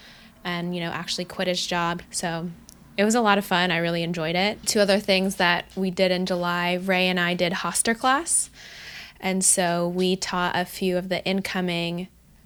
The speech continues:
class of twenty twenty-three how to podcast, which was fun. Major hats off to the group that spent the whole year organizing We Launch,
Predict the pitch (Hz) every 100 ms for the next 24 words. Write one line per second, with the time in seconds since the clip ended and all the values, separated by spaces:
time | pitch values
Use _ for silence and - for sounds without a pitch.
0 | _ _ - 180 170 185 - 180 - 190
1 | 175 170 - - - - 277 226 175 240
2 | 240 - - - - 190 - 160 170 -
3 | 170 240 - - - - - - - -
4 | - 180 - 185 - 175 175 233 269 -
5 | - - 214 208 208 202 - 185 185 180
6 | 175 - - - 196 180 180 175 175 175
7 | 180 175 185 180 175 185 165 - - -
8 | _ _ _ - - - 185 175 180 -
9 | - _ _ _ _ _ - - 190 -
10 | 190 180 175 170 175 175 170 165 160 175
11 | 175 180 165 175 180 175 175 175 185 226
12 | 240 -